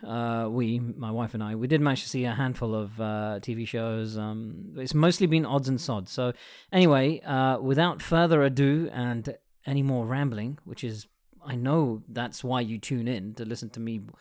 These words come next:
warble on about completely unrelated nonsense. Uh, let's get to the lists. So I'll present my top five first, uh, so you can switch off after that if you don't fancy listening to me ramble on about other stuff.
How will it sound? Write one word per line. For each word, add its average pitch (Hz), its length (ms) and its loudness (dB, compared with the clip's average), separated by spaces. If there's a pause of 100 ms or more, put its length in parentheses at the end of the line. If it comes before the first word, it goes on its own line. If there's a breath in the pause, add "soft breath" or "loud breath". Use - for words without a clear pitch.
(240 soft breath)
warble 117 340 0
on 120 180 0
about 104 360 -6 (400 soft breath)
completely 143 640 0
unrelated 117 520 -2
nonsense. 117 400 -6 (300 loud breath)
Uh, 147 240 4
let's 165 260 0
get - 300 -2
to 196 120 6
the 190 100 4
lists. - 480 4
So 190 320 4 (580 loud breath)
I'll 180 80 0
present 202 280 6
my 185 100 4
top - 240 2
five 170 260 4
first, - 460 -2
uh, 123 340 0
so 135 140 -2
you 135 60 0
can 147 100 2
switch 139 160 -2
off 113 100 -2
after 104 200 -6
that 101 160 -2
if 98 100 -8
you 107 80 -6
don't 104 140 -4
fancy 104 240 -6
listening 104 280 -6
to 117 100 -10
me 104 120 -4
ramble 101 320 -6
on 101 100 -6
about 98 220 -6
other 104 140 -8
stuff. 180 240 -2